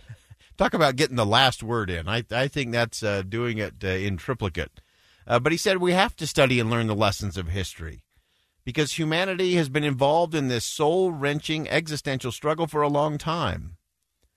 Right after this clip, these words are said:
He says, "I may not be here with you. I urge you to answer the highest calling of your heart and stand up for what you truly believe. Now is your turn to let freedom ring."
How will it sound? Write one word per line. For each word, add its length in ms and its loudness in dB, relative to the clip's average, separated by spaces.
He 100 -14
says, 60 -2
"I 80 6
may 200 2
not 220 2
be 160 0
here 200 2
with 300 0
you. 300 -2
I 220 2
urge 300 2
you 100 -2
to 80 0
answer 380 -2
the 100 2
highest 440 0
calling 440 -2
of 100 -4
your 160 0
heart 400 -2
and 140 -4
stand 340 -2
up 140 0
for 100 -6
what 200 -2
you 80 -6
truly 360 -6
believe. 600 -2
Now 380 4
is 220 0
your 200 0
turn 460 -4
to 100 -6
let 280 -2
freedom 380 -4
ring." 280 -6